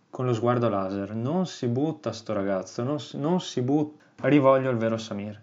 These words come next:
rivoglio il vero Samir. Voltando pagina,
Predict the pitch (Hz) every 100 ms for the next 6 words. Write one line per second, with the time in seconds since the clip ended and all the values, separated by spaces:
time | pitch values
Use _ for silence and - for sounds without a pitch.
0 | - 131 120 107 104 107 117 - 143 120
1 | 104 95 101 - _ _ - 117 98 92
2 | - _ _ _ 127 156 160 220 196 117
3 | 113 107 101 101 131 196